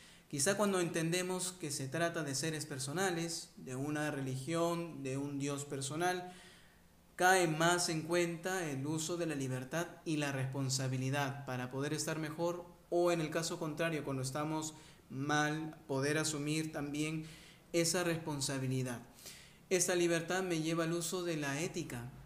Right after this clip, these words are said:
En religiones como el cristianismo se utiliza mucho más la razón, el uso moral de la razón, el uso ético de la razón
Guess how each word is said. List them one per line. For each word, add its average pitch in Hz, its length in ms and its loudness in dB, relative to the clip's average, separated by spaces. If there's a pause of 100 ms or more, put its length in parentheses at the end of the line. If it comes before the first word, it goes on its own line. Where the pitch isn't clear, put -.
(160)
En 135 680 0
religiones 170 880 0
como 147 240 -4
el 135 100 -2
cristianismo 156 840 -2 (300)
se 160 240 0
utiliza 165 500 2
mucho 202 300 0
más 202 240 4
la 202 100 2
razón, 175 580 0 (240)
el 139 240 0
uso 156 280 0
moral 160 640 0
de 143 100 -6
la 131 140 -2
razón, 131 340 -4
el 139 80 -4
uso 139 240 -4
ético 165 400 -2
de 135 80 -2
la 131 140 0
razón 170 400 -2